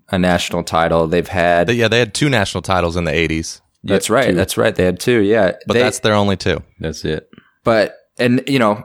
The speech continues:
Speaker 1: again, this is one of those that looks like James Franklin has them pointing in the right direction. So it's one of those that you'd have to ask me in ten years.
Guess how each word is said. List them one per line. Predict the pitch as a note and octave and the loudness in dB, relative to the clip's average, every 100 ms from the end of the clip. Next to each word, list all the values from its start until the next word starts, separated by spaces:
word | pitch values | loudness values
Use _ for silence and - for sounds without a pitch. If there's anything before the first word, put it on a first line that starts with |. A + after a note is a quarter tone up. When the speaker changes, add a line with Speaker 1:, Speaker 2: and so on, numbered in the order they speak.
| - | -2
Speaker 1:
again, | G#2 A#2 F#2+ | 0 2 2
this | G2+ | 0
is | A2+ | -2
one | G2 G#2 | 0 2
of | |
those | G2+ G#2+ - | 2 0 0
that | F#2 - _ _ - | -2 -2 _ _ -6
looks | G2+ F#2+ | -4 -2
like | G2 E2 | -2 0
James | G2 F#2+ F2+ | 0 0 0
Franklin | - F#2+ F2 G2+ F#2 | -2 -2 0 -2 0
has | F#2 - | 0 0
them | - F2+ | 0 -2
pointing | - F#2+ F2+ | 0 -2 0
in | E2+ | 0
the | E2+ | 0
right | E2 E2+ - | 2 0 0
direction. | E2+ E2+ - F#2 F2+ | 0 0 0 -2 -2
So | - F2+ E2+ - - | 0 0 0 -2 -4
it's | F#2 - | -6 -2
one | F#2 | 0
of | E2+ | 2
those | E2+ F2+ - | 2 0 -2
that | F2 - | -4 -4
you'd | - F2+ | -6 -2
have | F2 F2 | 0 0
to | D2 | 0
ask | E2+ - | -2 0
me | E2+ | 0
in | D#2 | 0
ten | D#2+ E2 D#2 | 0 0 0
years. | D#2 D2+ - - | 0 -2 -4 -10